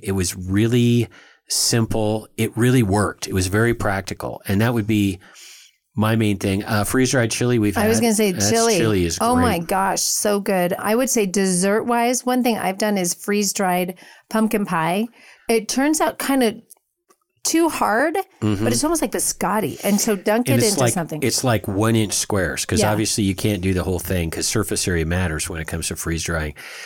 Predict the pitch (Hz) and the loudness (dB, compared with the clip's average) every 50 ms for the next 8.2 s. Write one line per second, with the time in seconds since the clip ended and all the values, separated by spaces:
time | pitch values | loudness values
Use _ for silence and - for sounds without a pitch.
0 | - - - - - 120 107 110 - - 127 127 127 123 117 104 95 95 98 104 | -16 -10 -4 0 2 2 2 2 0 0 0 2 2 2 2 2 2 2 2 2
1 | 107 110 107 - - - - - 101 95 98 104 107 240 202 - - - 151 151 | 2 0 0 -2 -4 -4 -2 -2 0 2 2 2 2 0 0 -2 -2 -2 -2 -4
2 | 180 - - 185 - - - - _ - 120 117 113 113 113 - _ _ 120 110 | -4 -6 -6 -8 -8 -8 -10 -6 _ 0 2 2 2 0 -2 -6 _ _ -2 0
3 | 107 110 113 110 104 - - 131 127 123 113 113 104 98 - - - - - 101 | 2 2 2 2 0 0 0 2 2 2 2 0 -2 -2 -4 -6 -8 -4 -2 0
4 | 98 104 110 120 127 131 127 113 110 101 92 87 - - - 95 95 - - 120 | 0 2 2 2 0 0 0 0 0 0 0 -2 -4 -4 -4 -4 -2 -2 -4 -4
5 | - - - 123 117 120 131 135 135 131 - - - - - - - _ _ _ | -2 -2 0 2 2 2 2 0 0 -4 -8 -16 -20 -20 -20 -20 -20 _ _ _
6 | _ - 120 110 - - 120 113 110 101 - - - - 143 143 135 131 - - | _ -6 -4 -4 -2 -2 0 0 -2 -2 -2 -6 -4 -2 0 0 0 -2 -2 -2
7 | 120 107 98 95 90 85 - - - 101 92 87 - - - 110 104 98 87 - | 0 0 2 2 2 0 -2 -4 -4 -4 -4 -4 -4 -4 -4 -2 -2 -2 -2 -4
8 | - - - - | -6 -8 -10 -12